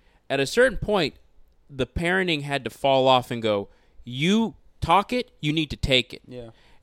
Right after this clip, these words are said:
Speaker 1: And I think it is, like, a weird thing where you go, like, he's like, "Oh, you're gonna be a free agent." And it's like, you're about to speak to, like, like, a childhood hero of mine of, like, if I could meet Cam Newton, I might
Speaker 2: Bro,
Speaker 1: cry.
Speaker 2: like, he's gonna be a Hall of Famer, right? You think so?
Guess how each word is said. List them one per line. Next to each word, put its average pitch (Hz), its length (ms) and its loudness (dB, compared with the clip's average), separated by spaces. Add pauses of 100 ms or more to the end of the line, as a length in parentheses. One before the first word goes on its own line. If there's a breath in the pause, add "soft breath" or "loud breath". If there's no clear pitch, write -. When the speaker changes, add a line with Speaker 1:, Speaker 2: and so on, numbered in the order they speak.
Speaker 1:
And 151 300 -2
I 147 120 -2
think 202 260 -6
it 156 80 -2
is, 151 280 -4
like, - 200 -8
a 113 140 -4
weird 123 520 -2
thing 127 260 -6
where 120 100 -4
you 117 80 -4
go, 113 180 0
like, 101 300 -4 (120)
he's 135 280 -10
like, 123 160 -6
"Oh, 139 180 2
you're 131 140 -4
gonna 135 140 -6
be 131 100 -4
a 120 60 -4
free 123 260 -8
agent." 123 380 -8 (120)
And 107 160 -20
it's 135 200 -18
like, 147 360 -6 (960)
you're 139 200 -4
about 165 320 -2
to 151 80 -4
speak - 420 -10
to, 165 120 -6
like, 156 360 -6 (640)
like, 139 140 -8
a 113 60 -6
childhood 143 520 -4
hero 143 320 -2
of 113 100 -6
mine 110 240 -6
of, 104 140 -10
like, 104 180 -4
if 147 120 -4
I 254 120 6
could 202 160 -6
meet 190 140 -4
Cam 165 180 -6
Newton, 160 220 -6 (260 soft breath)
I 156 60 -6
might 240 240 0
Speaker 2:
Bro, - 100 -16
Speaker 1:
cry. 135 380 0
Speaker 2:
like, 151 120 -14
he's 190 120 -16
gonna 233 160 -12
be 165 120 -10
a 165 80 -6
Hall 143 160 -6
of 113 60 -16
Famer, 113 340 -14
right? 117 220 -14 (440)
You 135 100 -18
think 147 180 -14
so? 151 260 -14